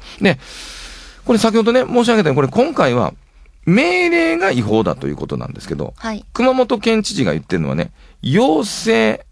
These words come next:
Speaker 1: 命令と言ってるんですよね。
Speaker 2: うんうん。
Speaker 1: だから命令だけじゃなくて、要請も含めて、だからマンボウとかも含めて、えー、確定してないから変える気ないって言ったんですけど、確定したでしょ？
Speaker 2: しましたね。
Speaker 1: もちろん変えるっていうことを暗示してたわけですよ。
Speaker 2: うんうん。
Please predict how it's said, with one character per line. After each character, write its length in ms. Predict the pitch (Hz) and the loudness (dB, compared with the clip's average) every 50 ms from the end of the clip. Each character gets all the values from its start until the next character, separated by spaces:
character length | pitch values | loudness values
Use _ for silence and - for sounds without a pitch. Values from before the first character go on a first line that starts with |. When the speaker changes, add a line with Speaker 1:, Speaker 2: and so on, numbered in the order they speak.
| - - - | -18 -6 -2
Speaker 1:
命 300 | 120 143 147 127 95 71 | 2 2 4 2 2 0
令 260 | - 64 - - - - | -2 -6 -8 -10 -12 -16
と 100 | - - | -16 -16
言 80 | - | -16
っ 20 | - | -16
て 100 | - - | -14 -16
る 60 | - | -18
ん 20 | |
で 40 | - | -16
す 40 | - | -14
よ 80 | - - | -14 -14
ね。 120 | 131 - - - | -14 -14 -10 -8
Speaker 2:
う 60 | 220 | -8
ん 40 | 202 | -8
う 40 | 175 190 202 202 175 165 | -6 -6 -8 -8 -6 -4
ん。 40 | 196 | -2
Speaker 1:
だ 80 | 139 | -2
か 120 | 117 101 87 | 0 0 0
ら 40 | 95 | 2
命 180 | 123 214 220 | 2 2 4
令 120 | 214 220 202 | 4 2 2
だ 120 | 202 190 | 2 0
け 100 | 185 175 | 0 0
じ 60 | 120 | 0
ゃ 40 | 87 | -2
な 120 | 73 76 | -2 -4
く 60 | - - | -6 -6
て、 100 | - 65 | -4 0
要 200 | 107 170 185 175 | 0 2 0 2
請 180 | - 196 190 175 | 0 0 0 0
も 120 | 113 78 | -2 -4
含 240 | 67 - - 165 165 | -6 -8 -6 -6 -6
め 80 | 87 | -4
て、 200 | - - 85 67 - - - - - - - - - _ - | -4 -4 -6 -6 -6 -12 -20 -20 -20 -20 -20 -20 -18 _ -2
だ 100 | - 147 | 0 0
か 100 | 120 104 | 2 2
ら 100 | 92 90 | 0 0
マ 200 | 107 170 220 240 | 2 2 2 2
ン 120 | 214 160 | 2 0
ボ 120 | 110 95 87 | 0 -2 -2
ウ 40 | |
と 100 | - 78 | -4 -6
か 120 | - 82 80 | -6 -6 -6
も 100 | 73 76 | -6 -8
含 200 | 80 - - 175 | -8 -4 -2 -2
め 80 | 117 | -2
て、 220 | - - 160 127 - - - - - - - - - _ - | -2 -2 -4 -4 -6 -8 -16 -20 -20 -20 -20 -20 -20 _ -8
え 640 | - 98 90 87 87 85 82 82 80 78 76 76 73 69 | -4 -2 0 0 0 0 0 0 -2 -2 -4 -6 -6 -8
ー、 60 | - | -6
確 240 | - - 208 - - | -4 -4 -4 -2 0
定 180 | - 254 240 | 0 0 0
し 60 | 214 - | 0 0
て 80 | 233 | 0
な 100 | 214 160 123 | 2 2 2
い 40 | |
か 80 | 120 151 | 2 0
ら 60 | 120 | 0
変 140 | 101 117 123 | 0 0 -2
え 20 | |
る 80 | 113 117 | -2 -2
気 80 | 117 117 | -2 -2
な 100 | 87 85 | -2 -2
い 40 | |
っ 20 | 92 | -2
て 60 | - - | -4 -8
言 40 | 78 | -10
っ 40 | - | -8
た 100 | - 67 | -10 -10
ん 60 | 64 | -10
で 60 | - | -12
す 60 | - | -12
け 60 | - 71 | -14 -14
ど、 120 | 71 - - - - - - - | -14 -14 -16 -20 -20 -20 -8 -4
確 200 | - 277 294 - | -2 -2 -2 0
定 140 | - 294 262 | 0 0 0
し 40 | - | 0
た 80 | - 104 | -2 -4
で 60 | 78 | -4
し 60 | - | -6
ょ？ 120 | 113 - - _ | -8 -10 -10 _
Speaker 2:
し 160 | - - - 262 | -14 -10 -6 -4
ま 160 | 254 262 262 | -2 -4 -4
し 60 | 214 | -4
た 100 | - 196 | -4 -4
ね。 200 | 202 233 294 339 - | -2 -2 -4 -6 -6
Speaker 1:
も 120 | - 285 285 | -4 -2 0
ち 40 | |
ろ 60 | 294 170 | 0 0
ん 140 | - - _ _ _ - - - | -2 -4 _ _ _ -18 -6 -2
変 160 | 277 277 262 254 | 0 2 2 2
え 120 | 254 262 | 2 0
る 80 | 254 285 | 0 -2
っ 40 | 262 | -4
て 260 | - - - - 113 | -6 -8 -4 -2 -2
い 500 | 92 90 90 90 90 87 87 87 87 85 | 0 0 0 0 0 -2 -2 0 -2 -2
う 140 | 80 76 - - 69 - - 50 50 - - - | -2 -4 -6 -10 -14 -20 -20 -20 -20 -20 -10 -6
こ 100 | - 156 | -4 -2
と 220 | - 113 95 90 | 0 2 4 4
を 160 | 80 - - - | 4 2 2 0
暗 180 | 143 151 156 | 0 0 0
示 120 | 147 165 165 | -2 -4 -4
し 80 | - | -2
て 100 | - 247 | -2 -2
た 120 | 220 - - | 0 0 0
わ 120 | - 113 | 0 -2
け 80 | 110 214 | -4 -6
で 80 | - | -10
す 100 | - - | -8 -6
よ。 80 | 208 214 | -6 -6
Speaker 2:
う 20 | 214 | -6
ん 20 | |
う 40 | 185 | -8
ん。 60 | - | -10